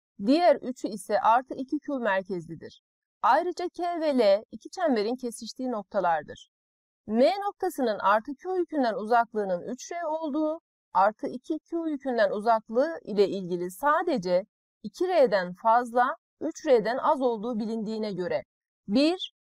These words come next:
K ile L, iki, K ile M. Üç,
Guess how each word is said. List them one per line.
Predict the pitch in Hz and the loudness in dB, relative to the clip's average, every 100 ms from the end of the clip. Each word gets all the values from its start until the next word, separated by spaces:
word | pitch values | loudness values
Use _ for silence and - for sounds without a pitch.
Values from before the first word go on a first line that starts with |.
| _ | _
K | 311 320 | -4 -2
ile | 277 220 196 165 | -2 0 0 4
L, | 170 175 151 _ _ _ _ | 4 4 0 _ _ _ _
iki, | - 233 - 240 262 330 _ _ _ _ | -10 -4 2 4 4 0 _ _ _ _
K | 240 220 233 | 2 2 2
ile | 247 262 | 2 4
M. | 269 269 277 _ _ _ _ - | 4 2 -2 _ _ _ _ 0
Üç, | 330 - - | 0 0 -8